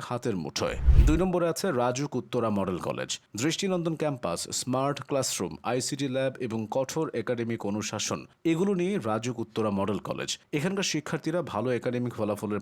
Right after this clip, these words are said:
পাশাপাশি জাতীয় ও আন্তর্জাতিক অলিম্পিয়াড, কুইজ ও বিতর্কেও নেতৃত্ব দেয়। এক নম্বরে আছে নটরডেম কলেজ। কলেজটি জন্ম থেকে সেরা।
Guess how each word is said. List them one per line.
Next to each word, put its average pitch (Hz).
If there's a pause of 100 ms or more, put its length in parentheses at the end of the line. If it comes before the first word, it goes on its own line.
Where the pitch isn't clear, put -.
পাশাপাশি 117 (340)
জাতীয় 139 (120)
ও - (180)
আন্তর্জাতিক 139
অলিম্পিয়াড, 110 (200)
কুইজ 180 (100)
ও 127
বিতর্কেও 120 (100)
নেতৃত্ব - (100)
দেয়। - (300)
এক - (100)
নম্বরে 165
আছে 147 (160)
নটরডেম 104
কলেজ। 67 (220)
কলেজটি 170
জন্ম 127 (120)
থেকে 135
সেরা। 110